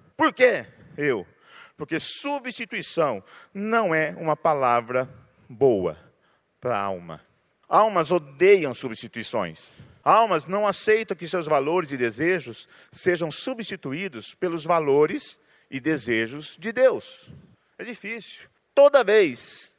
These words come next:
toda vez que o ser humano, que a alma entra em contato com a palavra de Deus, gera problema, gera questionamentos.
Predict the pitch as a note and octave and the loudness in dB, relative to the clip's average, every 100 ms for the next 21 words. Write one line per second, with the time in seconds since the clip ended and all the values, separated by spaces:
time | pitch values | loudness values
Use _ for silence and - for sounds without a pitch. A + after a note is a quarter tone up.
0 | _ A#3+ C4+ C4+ A#3+ E3 D3+ G2+ - - | _ 6 6 6 2 0 -2 -6 -12 -16
1 | - - _ _ _ - E3 - A#3 A3+ | -16 -20 _ _ _ -2 2 6 6 6
2 | F#3 E3+ G#2+ G2 F3 E3+ G#3 E3 F#3+ G#3+ | 4 2 0 0 2 4 4 4 0 -2
3 | G#3 G#3 G#3 E3+ E3+ D3+ D3+ F3 D#3+ - | -6 -2 -2 0 0 0 0 -2 0 2
4 | D3+ E3+ A3 F#3 C#3+ B2 F3 C3+ - - | 2 4 4 2 -2 -2 0 0 -6 -16
5 | - _ _ - F3+ F#3+ F#3+ E3 G3+ E3+ | -20 _ _ 0 0 0 -4 -8 -10 -12
6 | B2 _ E3 F#3+ E3 - - G3 E3+ D3+ | -20 _ 0 2 0 -6 -4 -2 -4 -6
7 | F#3+ - - | -12 -18 -20